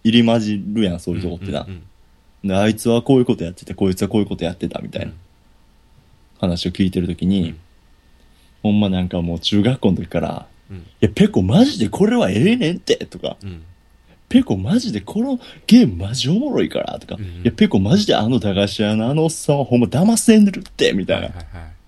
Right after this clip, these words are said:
Speaker 1: こと言うてるやつが、
Speaker 2: うんうん。
Speaker 1: マルチやってて、
Speaker 2: うん。
Speaker 1: でも一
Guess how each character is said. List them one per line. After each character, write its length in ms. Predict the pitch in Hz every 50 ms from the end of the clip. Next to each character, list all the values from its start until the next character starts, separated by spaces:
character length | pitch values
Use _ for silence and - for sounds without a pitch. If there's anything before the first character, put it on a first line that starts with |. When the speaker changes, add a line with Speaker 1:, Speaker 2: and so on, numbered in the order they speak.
| _ - - - - -
Speaker 1:
こ 120 | - 117 110
と 100 | - 98
言 180 | 98 107 113
う 60 | 113 98
て 120 | - 113
る 120 | 101 104
や 100 | 101 101 98
つ 140 | 92 92 90
が、 280 | 107 120 113 113 107 101
Speaker 2:
う 20 |
ん 40 | 90
う 20 | 85
ん。 40 | 82 - - _ _ - _ _ _
Speaker 1:
マ 180 | 98 110 120 117
ル 100 | 110 95
チ 180 | - - 92
や 100 | 92 92
っ 40 | 92
て 200 | - _ - 92
て、 220 | - - 135 107 90
Speaker 2:
う 40 | -
ん。 180 | 92 85 82 82 - _ _ _ _ _ _ _ _ _
Speaker 1:
で 80 | - 120
も 120 | 95 92
一 140 | 107 254